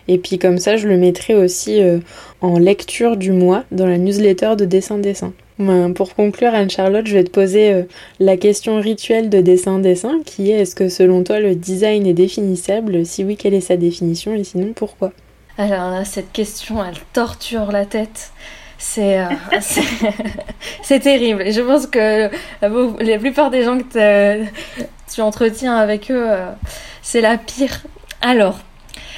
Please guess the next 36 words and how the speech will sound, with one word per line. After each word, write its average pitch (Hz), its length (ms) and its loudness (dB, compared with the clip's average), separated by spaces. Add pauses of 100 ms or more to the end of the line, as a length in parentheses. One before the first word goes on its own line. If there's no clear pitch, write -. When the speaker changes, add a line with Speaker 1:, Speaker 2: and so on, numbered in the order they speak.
(140)
Speaker 2:
enfin, 233 180 2
elle 220 80 4
est, 220 100 4
après, 214 240 4
elle 247 80 2
est 190 40 0
très 226 200 0
im-, 220 180 0 (220)
importante 220 720 0
du 196 200 -10
point 208 200 0
de 208 60 0
vue 220 100 -6
de 220 40 0
ma 196 140 0
thèse, 254 340 0
donc, 202 220 -2
euh, 170 180 -6 (140)
je 196 100 -8
vais 240 120 2
essayer 294 400 0
de 220 80 -2
répondre, 247 580 -2
en 208 120 -2
tout 208 140 -12
cas. 208 280 -6 (680)
Je 226 140 0
pense 349 320 -2
que - 140 -4
le 208 120 -2
design 214 600 -2
n'a 190 120 -2
pas 294 220 -2
été 269 360 -2 (120)
assez 233 340 -2
défini, 214 720 -4